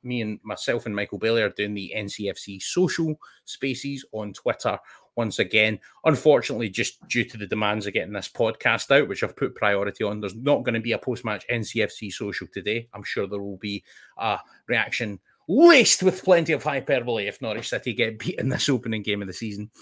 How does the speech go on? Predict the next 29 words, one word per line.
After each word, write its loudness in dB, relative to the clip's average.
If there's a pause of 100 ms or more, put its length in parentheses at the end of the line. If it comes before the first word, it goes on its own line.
(300)
But, 2
um, -4
I -6
promise, 6
at -4
least, 0 (160)
at -6
the -4
very 6
latest -2
by -2
September, -6 (260)
I -2
will -2
have 0
those -8
spaces -10 (120)
up -10
and -8
running -4 (200)
very 0
regularly -4
again, -4 (360)
because -6 (140)
that's 0 (460)
when -4 (640)
my -12
situation -12
work-wise -12